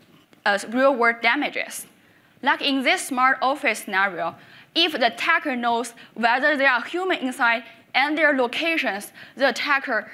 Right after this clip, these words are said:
can gain access to your server room, your hard drives, to steal your important data.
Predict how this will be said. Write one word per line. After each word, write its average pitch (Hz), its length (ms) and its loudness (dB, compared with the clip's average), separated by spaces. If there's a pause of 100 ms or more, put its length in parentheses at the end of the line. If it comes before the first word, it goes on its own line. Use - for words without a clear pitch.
(120)
can 220 240 -2
gain 254 240 -2
access 254 400 -2
to - 160 -10
your 220 180 -4
server 277 380 2
room, 247 300 -4 (220)
your 220 200 4
hard 277 300 2
drives, 226 360 2 (260)
to 247 200 -2
steal 226 340 0
your 208 200 0 (200)
important 262 540 -2
data. 226 280 -2